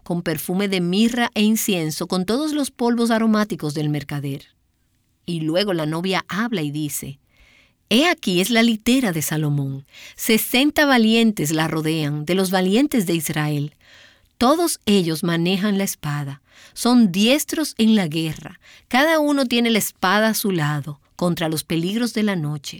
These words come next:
El rey Salomón se ha hecho un palanquín de madera", o en algunas de sus traducciones dice un carruaje. "De madera del Líbano, hizo sus columnas de plata, su respaldo de oro y su asiento de púrpura,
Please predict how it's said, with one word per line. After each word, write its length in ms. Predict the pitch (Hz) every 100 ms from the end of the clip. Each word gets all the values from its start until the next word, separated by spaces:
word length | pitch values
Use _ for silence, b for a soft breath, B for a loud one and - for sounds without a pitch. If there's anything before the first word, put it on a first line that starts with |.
| -
El 180 | 190 190
rey 220 | 180 247
Salomón 580 | 269 285 226 185 220 208
se 140 | -
ha 100 | 170
hecho 340 | 202 233 - 185
un 220 | 190 240
palanquín 680 | 285 269 226 208 - 285 262
de 100 | 190
madera", 540 | 160 156 156 143 143 b b b b -
o 80 |
en 120 | 240 226
algunas 340 | 175 180 208
de 180 | - 202
sus 180 | 214 -
traducciones 680 | 185 180 - 233 240 190
dice 220 | 196 180
un 100 | 175
carruaje. 760 | 175 170 - 151 147 135 - - B B B B B -
"De 240 | 151 175
madera 400 | 180 175 226 277
del 260 | 240 170 156
Líbano, 480 | 220 214 156 143 143 B B B -
hizo 300 | 294 320 302
sus 220 | 240 -
columnas 540 | 196 180 208 233 226
de 120 | 185
plata, 420 | 147 147 160 151 143
su 160 | 170
respaldo 600 | 165 160 - 202 247 233
de 160 | 214 156
oro 300 | 170 170 -
y 100 | 220
su 140 | - 220
asiento 460 | - 262 302 302
de 100 | 269
púrpura, 720 | 208 - 220 180 - 131 147